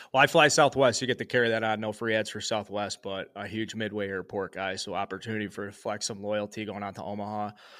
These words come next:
Um, so pretty loaded week, obviously. A lot of moving parts here. Water park episode. Hopefully you guys are subscribing to the YouTube channel.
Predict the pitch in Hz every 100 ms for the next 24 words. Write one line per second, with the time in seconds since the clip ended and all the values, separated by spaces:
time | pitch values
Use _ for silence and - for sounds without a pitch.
0 | - - - 113 113 113 110 101 98 -
1 | - _ - 139 - 180 165 151 - _
2 | _ - 220 196 185 170 147 139 127 123
3 | 120 - 135 120 117 120 127 131 131 123
4 | 107 120 113 - 113 113 107 113 113 120
5 | 113 117 110 113 - 107 113 107 98 -
6 | 120 135 151 123 117 107 104 - 104 113
7 | 110 107 104 104 101 104 90 - 104 101
8 | 98